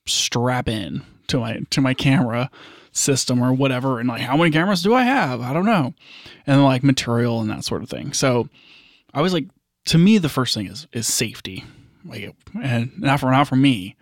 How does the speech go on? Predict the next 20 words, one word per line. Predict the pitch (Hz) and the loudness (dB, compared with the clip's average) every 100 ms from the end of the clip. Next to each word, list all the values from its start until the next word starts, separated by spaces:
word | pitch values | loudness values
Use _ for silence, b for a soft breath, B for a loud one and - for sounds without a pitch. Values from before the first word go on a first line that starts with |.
| b b - | b b -6
but | 120 | 0
for | 143 | 2
my | 113 | 0
camera. | - 107 120 120 B B - _ - - | -4 -4 -2 -2 B B -14 _ -20 -20
<laughs> | _ _ _ _ _ _ - | _ _ _ _ _ _ -2
I'm | 143 | 2
not | 160 151 | 2 4
the | |
most, | 143 127 135 - | 4 2 0 -4
uh, | - - - - - _ _ - | -4 -4 -6 -8 -14 _ _ -12
uh, | - 139 - _ _ _ - | -10 -10 -16 _ _ _ -8
dexterous | 123 - - 135 | -6 -4 -2 -4
person | - 139 - 113 | -2 -2 -2 -4
in | |
the | 107 | -2
world. | 123 113 110 - B B B B - | -2 -2 -4 -8 B B B B -2
And | 120 120 120 | 0 2 0
so | 120 113 113 | 0 0 -2
I, | - 131 - | -2 -4 -2
I, | 127 | -2